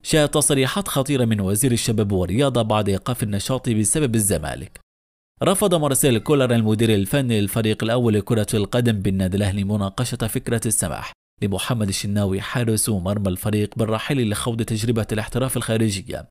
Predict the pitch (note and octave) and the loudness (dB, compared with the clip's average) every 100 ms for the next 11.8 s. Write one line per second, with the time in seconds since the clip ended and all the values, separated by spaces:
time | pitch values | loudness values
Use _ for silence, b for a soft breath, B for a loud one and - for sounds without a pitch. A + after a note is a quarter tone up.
0 | - E3 E3 E3 D#3+ G#2+ G2 - D#2 _ | -4 -2 2 2 4 2 0 -2 -8 _
1 | _ - C3+ D3+ C#3 C#3 - F#3 D3+ A#2+ | _ -2 2 2 0 -2 0 0 2 2
2 | B2+ A#2+ A#2 G#2 B2+ B2 A2+ G#2 - A2+ | 2 2 2 0 0 2 2 0 0 0
3 | A#2+ A#2+ G#2 G2+ A#2 C3 G#2 F#2+ A2 A2 | 2 2 2 2 2 0 0 0 0 0
4 | G#2+ G2+ G#2 - C3 B2 C3 A2+ A#2 A2 | -2 0 -2 0 -2 0 0 2 2 2
5 | G2 A2+ B2 - A2+ A#2 G#2+ A2 G#2+ G#2 | 0 -2 0 -2 0 0 2 0 2 0
6 | F#2+ B2 F2+ - _ _ A#2+ A#2 C3+ B2 | 0 -2 -2 -8 _ _ -4 -2 0 0
7 | E3 C3+ - A#2+ B2+ A#2 A2+ - A2 B2 | 2 0 -2 0 2 2 0 0 0 2
8 | A#2 A2 G#2 F#2 A#2+ - A#2 F#2+ A2+ A2 | 2 0 0 0 0 0 -2 -2 -2 -2
9 | A2 - B2 A2+ G2+ A2 F2 F2 _ _ | -4 -4 -2 0 0 -2 -2 -4 _ _
10 | - C3 C3+ C3+ B2 A#2+ C3+ B2 B2 A2+ | 0 0 2 2 4 4 0 -2 -4 -4
11 | G#2+ - G#2+ - G2 G2 F2 | -4 -2 -4 -4 -8 -8 -10